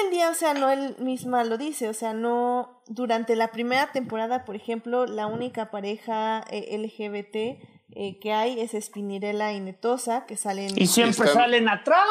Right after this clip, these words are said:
Speaker 1: Ajá.
Speaker 2: atrás,
Speaker 1: y dos
Speaker 2: atrás,
Speaker 1: segundos.
Speaker 2: atrás.
Speaker 1: Eh, luego en
Speaker 3: Ey.
Speaker 1: la segunda temporada están los padres de Bow, que también, pues, igual sí salen un capítulo, pero es como muy leve.
Speaker 2: ¿Qué no es la tercera temporada, eso?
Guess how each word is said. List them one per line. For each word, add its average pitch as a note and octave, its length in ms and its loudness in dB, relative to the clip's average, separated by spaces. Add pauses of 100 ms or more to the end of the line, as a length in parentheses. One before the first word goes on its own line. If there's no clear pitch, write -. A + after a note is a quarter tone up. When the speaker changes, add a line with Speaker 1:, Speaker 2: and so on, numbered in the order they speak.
Speaker 1:
Ajá. G#4+ 460 6
Speaker 2:
atrás, E4 500 6
Speaker 1:
y - 20 4
dos A3+ 200 4
Speaker 2:
atrás, G#3+ 260 4
Speaker 1:
segundos. C4+ 320 2
Speaker 2:
atrás. F4+ 260 -6 (400)
Speaker 1:
Eh, A#3 300 4
luego B3 160 4
en - 60 6
Speaker 3:
Ey. A3 40 4
Speaker 1:
la B3+ 120 4
segunda B3+ 440 0
temporada A#3 480 -2
están A#3 300 -4
los A3+ 120 -4
padres G#3+ 380 -2
de G3+ 80 -2
Bow, F#3+ 560 -6 (140)
que G3 100 -6
también, F#3+ 580 -6
pues, F#3 300 -6
igual G3+ 240 -2
sí B3 160 -4
salen A3+ 320 0
un G#3+ 100 -6
capítulo, G#3+ 600 -6
pero F#3+ 180 -12
es G3 100 -14
como F#3 300 -10
muy F#3 260 -8
leve. F#3+ 520 -8
Speaker 2:
¿Qué D4 80 4
no G#4+ 180 6
es A4+ 140 6
la A4+ 80 -6
tercera D#4+ 400 4
temporada, A#3+ 680 4
eso? D#3 320 -8